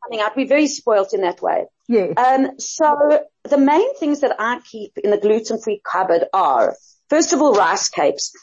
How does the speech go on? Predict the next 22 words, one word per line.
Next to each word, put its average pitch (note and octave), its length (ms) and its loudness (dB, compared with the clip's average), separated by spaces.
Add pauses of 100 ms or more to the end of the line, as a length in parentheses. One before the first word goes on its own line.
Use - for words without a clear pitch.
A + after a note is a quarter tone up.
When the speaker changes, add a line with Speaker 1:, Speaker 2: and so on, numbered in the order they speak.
Speaker 1:
And B3+ 140 2
not E4 180 2
all C#4+ 180 4
rice A#3 260 0
cakes G#3+ 280 0
are G3+ 100 2
made F3+ 260 2
equal. D#3 580 -4
Speaker 2:
No, A#3 240 2
Speaker 1:
That's - 220 2
the A3+ 80 2
truth. G#3+ 240 2
Speaker 2:
absolutely. - 120 -6
Speaker 1:
Some D#4 460 2
taste - 100 -6
like - 140 -2 (100)
cardboard, C#4 520 2 (480)
others C#4 260 2
are A#3 100 4
delicious. - 800 0 (220)
Speaker 2:
Yeah. A3+ 200 -2 (120)
Speaker 1:
Um, B3 680 4